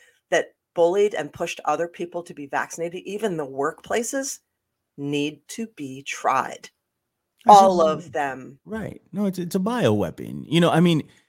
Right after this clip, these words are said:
Speaker 1: Yes.
Speaker 2: uh, A-, Anthony Fauci has been involved in gain-of-function research for a long time.
Speaker 1: Oh, yeah.
Speaker 2: And,
Speaker 1: aids,
Speaker 2: and, and
Speaker 1: aids epidemic thing was his first,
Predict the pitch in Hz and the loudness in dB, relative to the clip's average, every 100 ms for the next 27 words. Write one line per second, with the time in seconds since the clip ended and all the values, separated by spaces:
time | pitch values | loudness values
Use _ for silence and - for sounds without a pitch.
0 | _ 220 - 156 180 202 190 208 220 214 | _ 2 2 2 2 2 4 2 4 2
1 | 175 165 147 143 127 143 123 127 135 127 | 4 4 4 4 4 2 4 4 4 4
2 | 117 127 131 - 131 113 117 117 117 110 | 2 4 2 2 0 2 2 2 2 -2
3 | - 135 135 233 240 202 233 - - _ | -2 -4 -2 -2 -2 -2 -4 -6 -12 _
4 | _ 320 480 403 480 185 - 175 180 170 | _ -2 0 0 0 2 4 4 4 2
5 | 170 165 285 - - 196 202 190 196 226 | 4 4 4 2 0 2 0 0 -4 -4
6 | 180 185 175 - 214 - - 247 - | -2 -2 -2 -2 -4 -4 -4 -2 -6